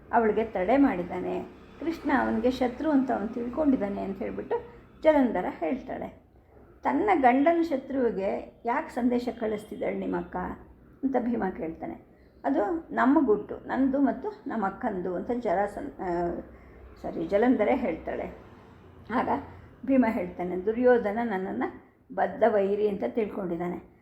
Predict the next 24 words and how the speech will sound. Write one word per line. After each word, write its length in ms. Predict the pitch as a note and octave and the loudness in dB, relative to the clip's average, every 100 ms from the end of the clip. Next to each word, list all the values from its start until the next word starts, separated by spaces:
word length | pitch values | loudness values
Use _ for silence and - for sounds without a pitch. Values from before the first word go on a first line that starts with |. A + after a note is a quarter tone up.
| _ - | _ -2
ನನ್ನ 280 | A3 D#4 G4 | 2 2 2
ಶತ್ರುವಿನ 540 | D#4 C#4+ C#4 D4 C4+ | 2 0 0 2 4
ಹೆಂಡತಿಗೆ 560 | B3+ A#3+ A3+ A3+ G3 A3+ | 2 0 -4 -4 -4 -2
ನಾನು 320 | A3+ F#3 A3+ | -2 0 2
ಯಾಕೆ 200 | A#3+ - | 2 0
ಸಹಾಯ 320 | G#3 G3 F#3+ | -6 -4 -4
ಮಾಡಬೇಕು?" 640 | F#3+ G3 F3+ F3 - F#3 F3+ - - - - - | -4 -4 -6 -10 -10 -8 -8 -10 -14 -16 -12 -6
ಅಂತ 120 | A#3+ | -4
ಕೇಳ್ತಾನೆ. 640 | G#3+ F3+ D#3+ - E3+ - - | -4 -6 -8 -8 -8 -8 -8
ಯಾಕೆಂದರೆ 840 | G#3 - - G#3+ D#4 D#4+ - - - - _ C4 | -8 -6 -4 2 2 0 -6 -20 -20 -20 _ 0
"ನೀನು 540 | C#4+ C#4+ G4 - - | 2 2 0 -4 -2
ರಾಜ 280 | G#3 G3 A#3 | 2 2 2
ವೃಕೋದರ, 600 | A3+ F#3+ F3 G3+ F#3 F3+ F3+ | -2 -2 -6 -6 -4 -4 -4
ಮಹಾಧೀರ, 880 | F#3 F3+ F#3 A3 A3 F3+ - A#3 C4+ F#3 F#3 - - - - - | -4 -4 -4 -4 -4 -6 -6 0 2 2 0 -4 -12 -20 -20 -8
ಮಹಾ 420 | G3+ A3 B3 G3 | -4 0 2 2
ಉದಾರಿ, 640 | F3+ A#3 C4 G#3+ G3 - - - - | 2 4 4 2 -2 -6 -14 -20 -6
ಕಷ್ಟದಲ್ಲಿರೋರಿಗೆ 960 | D4+ - D#4+ E4+ C#4 A3+ A#3 A3 - | -4 -2 0 2 2 4 2 0 -2
ನೀನು 200 | A3 G3+ | -4 -4
ಸಹಾಯ 440 | G3+ A3 - B3 C#4+ | -6 -6 -2 0 0
ಮಾಡೋದು 360 | A3+ G#3 G#3+ | 0 -2 -2
ನಿನ್ನ 160 | A#3 F#3+ | -2 -4
ಸ್ವಭಾವ 480 | - F#3 G#3+ A3 G#3+ | -6 -8 -4 -2 0
ಅಂತ 240 | F3 - - | -2 -4 -6
ಎಲ್ಲ 240 | - - | -4 -2